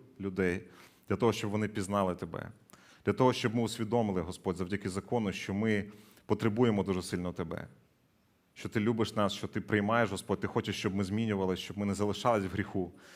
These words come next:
Боже, дякую за нагадування, що платилась велика ціна, Господь, для, задля того, щоб ми були вільні, Боже. І, Боже, дякуємо Тобі за те, що Ти витерпів це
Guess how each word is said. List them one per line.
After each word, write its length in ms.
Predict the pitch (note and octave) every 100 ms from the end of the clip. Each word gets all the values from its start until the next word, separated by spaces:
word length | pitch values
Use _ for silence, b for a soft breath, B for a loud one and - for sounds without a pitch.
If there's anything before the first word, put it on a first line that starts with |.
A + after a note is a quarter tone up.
| B B
Боже, 180 | G2 G2
дякую 300 | B2 A#2+ A#2
за 100 | G#2+
нагадування, 540 | G#2 A#2+ A#2+ G#2 F#2+
що 180 | F#2 G#2+
платилась 480 | G#2+ G2+ A2 G2+ -
велика 320 | G2+ A2+ A2
ціна, 340 | - G2 A2 A2+
Господь, 480 | F#2+ - F2+ E2 B B B B B
для, 160 | F2 F#2+ -
задля 280 | G2+ G2+ G#2+
того, 220 | A2+ G#2
щоб 200 | - G2
ми 60 |
були 240 | G2+ G2 F#2+
вільні, 300 | G2+ F2+ D#2+
Боже. 340 | E2+ E2 D#2+ - - _ _ _ _ _ _ - -
І, 340 | F#2+ F#2+ F#2 F#2 B B B B
Боже, 240 | G#2+ F#2+ F2+
дякуємо 380 | E2+ A#2 A2 G2
Тобі 120 | F#2+
за 100 | F#2+
те, 100 | G#2
що 180 | - G#2+
Ти 200 | - A2
витерпів 520 | B2 B2 G2 G2+ E2+
це 280 | - F2